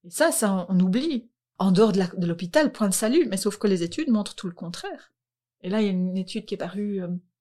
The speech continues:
euh, de nous, sages-femmes, qui, euh, régi-, enregistrons nos, nos, nos accouchements. Déjà, septante-six pour cent, on les fait nous-mêmes. Quatre-vingt-dix-neuf pour cent des bébés ont un Apgar, donc une, une cote de, de, de, de, de bonne santé, euh, à, à cinq minutes, euh,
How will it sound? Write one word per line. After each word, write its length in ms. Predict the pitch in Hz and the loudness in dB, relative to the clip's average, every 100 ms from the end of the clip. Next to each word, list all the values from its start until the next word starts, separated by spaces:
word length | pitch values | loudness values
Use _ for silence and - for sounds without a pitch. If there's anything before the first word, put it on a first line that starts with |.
| _ | _
euh, 180 | 175 160 165 | -12 -10 -10
de 260 | 170 170 | -12 -2
nous, 260 | 185 190 220 | 2 4 2
sages-femmes, 600 | - 190 175 - 208 196 | 2 0 0 -2 -2 -4
qui, 300 | - 185 180 | -8 -10 -10
euh, 120 | 170 | -10
régi-, 340 | 170 202 185 220 | -6 -2 -2 -2
enregistrons 600 | 196 185 175 170 - 196 | -4 -4 -4 -6 -4 -2
nos, 120 | 185 175 | -2 -4
nos, 180 | 175 165 165 - | -10 -14 _ -20
nos 140 | 175 165 | -12 -12
accouchements. 560 | 170 180 - 226 370 - - - - - | -12 -12 -4 -2 -4 -10 -20 -20 -16 -4
Déjà, 280 | 190 220 208 | 2 2 2
septante-six 580 | - 220 - 196 - 202 | 0 -2 -2 -4 -4 -8
pour 120 | 208 | -10
cent, 280 | - 202 190 190 | -10 -6 -6 -4
on 40 | |
les 140 | 180 | -6
fait 160 | 180 180 | -6 -4
nous-mêmes. 420 | 170 170 233 370 339 _ _ _ - - - | -4 -2 -2 -4 -10 _ _ _ -20 -20 -10
Quatre-vingt-dix-neuf 580 | 214 254 247 214 226 - | 2 6 6 6 4 4
pour 180 | 233 - | -2 0
cent 200 | 233 208 | 2 2
des 120 | 196 | 4
bébés 480 | 196 180 208 208 - | 4 6 8 6 2
ont 120 | 190 | -6
un 60 | 180 | -4
Apgar, 480 | 180 165 185 185 175 | -4 -4 -4 -4 -4
donc 160 | 170 | -4
une, 140 | 175 165 160 - | -4 -4 -6 -10
une 100 | 170 | -14
cote 280 | - 175 - | -10 -10 -10
de, 280 | 120 120 - | -14 -14 -14
de, 220 | - 117 | -14 -16
de, 200 | - 165 - | -16 -20 -20
de, 280 | - 156 151 - _ _ _ _ - | -18 -18 -18 -20 _ _ _ _ -8
de 80 | |
bonne 200 | 170 214 | 2 4
santé, 640 | 214 220 190 180 214 214 185 | 4 2 0 0 2 4 2
euh, 120 | 170 170 - - - | 0 -6 -14 -14 -10
à, 240 | - 190 | -4 -4
à 40 | 190 | -2
cinq 300 | - 196 180 | 0 0 2
minutes, 400 | 185 190 - 170 | 2 2 -2 -10
euh, 160 | 156 | -8